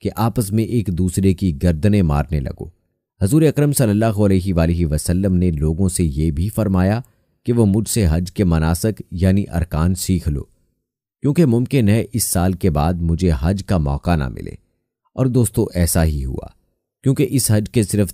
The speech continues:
तीन माह बाद हजूर अकरम सल्लल्लाहु अलैहि वालैहि वसल्लम की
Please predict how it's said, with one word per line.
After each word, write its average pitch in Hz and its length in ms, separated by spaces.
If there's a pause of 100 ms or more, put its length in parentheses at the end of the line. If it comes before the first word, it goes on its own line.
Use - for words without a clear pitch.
तीन 117 260
माह 78 300
बाद 78 380 (300)
हजूर 110 240
अकरम 98 320
सल्लल्लाहु 82 580
अलैहि 80 320
वालैहि 78 380
वसल्लम 85 540
की - 220